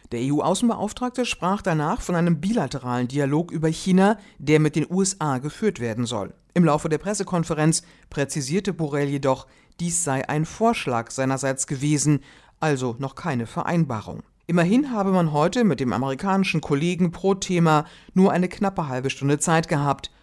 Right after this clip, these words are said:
zu wenig, um irgendetwas zu vertiefen. Das gilt auch für die besprochene Situation im Nahen Osten. Der U-S-Friedensplan habe zwar Momentum gebracht, sagte Borrell, gleichzeitig ist klar, dass die E U die geplante Annexion von Teilen des Westjordanlandes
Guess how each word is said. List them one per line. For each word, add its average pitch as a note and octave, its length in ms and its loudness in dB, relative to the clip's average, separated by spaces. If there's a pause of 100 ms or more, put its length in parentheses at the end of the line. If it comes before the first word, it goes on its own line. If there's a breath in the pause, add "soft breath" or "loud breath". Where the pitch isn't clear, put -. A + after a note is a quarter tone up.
(100)
zu F#3 220 -2
wenig, B2 400 0
um F#3 240 0
irgendetwas B2 680 -4
zu C3 140 -10
vertiefen. - 580 -6 (400 soft breath)
Das F3+ 260 0
gilt G3+ 220 0
auch A3 200 0
für G#3 160 -4
die E3+ 100 -4
besprochene F#3 480 0
Situation C#3 640 -2
im B2 100 -4
Nahen C3+ 300 0
Osten. - 480 -2 (160)
Der C#3 160 -2
U-S-Friedensplan F3 920 2 (340 loud breath)
habe G#3 260 2
zwar D3+ 180 0
Momentum E3+ 440 4
gebracht, B2+ 420 -4
sagte B2+ 300 -4
Borrell, D3+ 420 0 (320 loud breath)
gleichzeitig F3+ 600 -2
ist - 200 -6
klar, E3+ 380 0
dass F#3+ 220 -4
die D#3 260 -6
E - 40 -6
U G#3+ 200 -4
die D#3 120 -6
geplante F3 520 -2
Annexion D#3 560 0
von E3 240 0
Teilen G3 340 0
des C3+ 160 -4
Westjordanlandes C#3+ 920 2